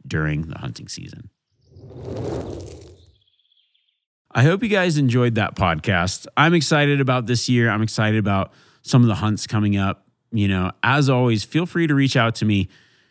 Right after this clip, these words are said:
Tell me what the things that you guys wanna hear about in this upcoming year, the things that you wanna learn, the types of hunts that you're looking forward to,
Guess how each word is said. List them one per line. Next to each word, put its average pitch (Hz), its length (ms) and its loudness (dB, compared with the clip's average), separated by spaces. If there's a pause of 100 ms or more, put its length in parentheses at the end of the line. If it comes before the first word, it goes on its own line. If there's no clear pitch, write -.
(100)
Tell 160 140 6
me 185 100 4
what 170 280 2
the 127 80 -6
things 139 260 4
that 123 60 4
you 120 120 4
guys 120 200 2
wanna 107 200 0
hear 98 220 0
about 82 340 -2 (260)
in 107 140 4
this 98 160 0
upcoming 95 520 -2
year, 76 280 -4 (300)
the 101 100 0
things 120 240 6
that 117 60 2
you 117 160 4
wanna 110 200 2
learn, 95 380 0
the 92 100 -2
types 127 360 -2
of 113 80 0
hunts 107 260 -2
that 101 80 -4
you're 98 180 0
looking 101 320 0
forward 87 460 -4
to, 92 260 0